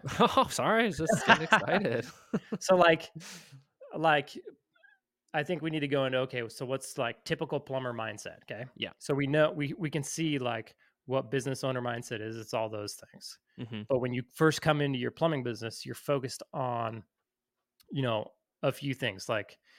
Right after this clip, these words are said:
Speaker 2: you're worrying about one-star reviews. You're, you
Speaker 1: Mm-hmm.
Speaker 2: get emotional over problems rather than using
Speaker 1: <laughs>
Speaker 2: data to look
Speaker 1: Yeah.
Speaker 2: at the problems.
Speaker 1: Yeah.
Speaker 2: You get emotional about them, and so you make your decisions off emotions rather than data,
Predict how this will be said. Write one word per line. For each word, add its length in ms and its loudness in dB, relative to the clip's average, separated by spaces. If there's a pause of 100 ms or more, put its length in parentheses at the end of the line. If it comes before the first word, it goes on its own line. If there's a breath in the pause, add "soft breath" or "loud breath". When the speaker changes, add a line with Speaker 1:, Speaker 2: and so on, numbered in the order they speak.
(320 soft breath)
Speaker 2:
you're 160 2
worrying 380 6
about 260 4
one-star 380 0
reviews. 720 -2 (800)
You're, 460 -2
you 140 -4
Speaker 1:
Mm-hmm. 20 -6
Speaker 2:
get 120 6
emotional 600 -2
over 220 -4
problems 760 -2 (340)
rather 220 0
than 180 0
using 320 -6
Speaker 1:
<laughs> 60 -14
Speaker 2:
data 540 2 (380 loud breath)
to 100 2
look 180 2
Speaker 1:
Yeah. 20 2
Speaker 2:
at 80 -2
the 80 -4
problems. 720 2 (240)
Speaker 1:
Yeah. 200 -8
Speaker 2:
You 160 -4
get 260 4 (160)
emotional 500 -2
about 260 2
them, 160 0
and 80 -8
so 100 -6
you 140 -6
make 200 -6
your 80 -4
decisions 480 -8
off 220 -4
emotions 720 -6
rather 220 -8
than 240 -18
data, 440 -8